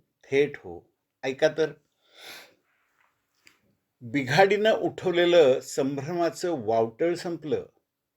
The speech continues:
बिघाडीनं उठवलेलं संभ्रमाचं वावटळ संपलं. भ्रमिष्ठ नेते पडले तोंडावर, त्यांच्यातच जुंपलं, युद्ध जुंपलं.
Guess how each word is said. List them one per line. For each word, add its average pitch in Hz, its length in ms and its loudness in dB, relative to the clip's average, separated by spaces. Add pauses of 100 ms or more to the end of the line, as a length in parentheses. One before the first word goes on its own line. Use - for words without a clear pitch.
(420)
बिघाडीनं 139 800 -2 (100)
उठवलेलं 131 840 0
संभ्रमाचं 147 880 -4
वावटळ 120 500 0
संपलं. 139 640 0 (580)
भ्रमिष्ठ 127 600 -6
नेते 175 420 0
पडले 139 460 0
तोंडावर, 135 840 2 (800)
त्यांच्यातच 160 680 -4
जुंपलं, 135 560 -4
युद्ध 127 420 -8
जुंपलं. 147 440 -8